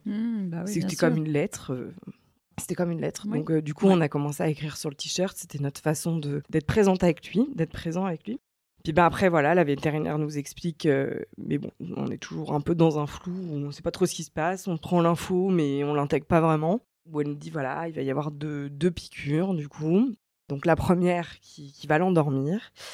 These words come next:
Speaker 2: et la deuxième, du coup, qui va arrêter son cœur. Je crois que à ce moment-là, j'étais plus vraiment, j'étais plus vraiment là. Enfin, j'étais là, mais j'étais plus très
Speaker 1: Pas consciente, quoi.
Speaker 2: Ouais,
Speaker 1: Ouais,
Speaker 2: j'étais,
Speaker 1: ouais, ouais.
Speaker 2: euh, on,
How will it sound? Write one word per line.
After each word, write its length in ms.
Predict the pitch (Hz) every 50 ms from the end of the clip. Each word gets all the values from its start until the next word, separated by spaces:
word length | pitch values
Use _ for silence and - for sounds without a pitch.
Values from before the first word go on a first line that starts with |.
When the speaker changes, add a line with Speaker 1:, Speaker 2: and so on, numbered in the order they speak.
| - - - - - -
Speaker 2:
et 100 | - 165 160
la 120 | 156 151 143
deuxième, 460 | 143 147 147 147 170 185 202 214 185
du 100 | 151 147
coup, 140 | 143 - 180
qui 180 | - - 156
va 200 | 143 147 135 131 135
arrêter 260 | 139 156 160 170 185
son 200 | 165 - 175 151
cœur. 300 | - 139 - - - _ _ _ _ _ _ _ _ _ _ _ _ _ _ _ _ _ _ _ _ _ _ _ _
Je 140 | - - -
crois 120 | - 214 214
que 340 | - - 165 139 135 139 -
à 100 | 143 156
ce 120 | 147 - 175
moment-là, 280 | 170 170 175 190 226
j'étais 280 | 233 - - - - 160
plus 240 | - - - - 208
vraiment, 420 | 214 202 220 214 208 196 190 - -
j'étais 220 | 156 - - - -
plus 140 | - -
vraiment 280 | 202 233 240 208 185 185
là. 260 | 165 156 180 202 - _ _ _ _ _ _
Enfin, 180 | - 190 160 117
j'étais 220 | - - - 175
là, 220 | 170 185 208 262 311 - _ _ _ _ _ _ _ _ _ _ _ -
mais 120 | - - 160
j'étais 180 | - - 156
plus 120 | 139 - -
très 140 | - - 214
Speaker 1:
Pas 40 | 214
consciente, 500 | - 208 214 - - 214 190 190 - -
quoi. 220 | - 165 170 165 -
Speaker 2:
Ouais, 200 | 165 - - - _ -
Speaker 1:
Ouais, 220 | 208 208 202 196 180
Speaker 2:
j'étais, 220 | 175 - 104 - - -
Speaker 1:
ouais, 80 | - 196
ouais. 80 | 185 185 - - _ _ -
Speaker 2:
euh, 400 | 170 165 - 151 147 160 147 147 147 147 147 147 - - - - -
on, 380 | 151 156 147 151 151 160 160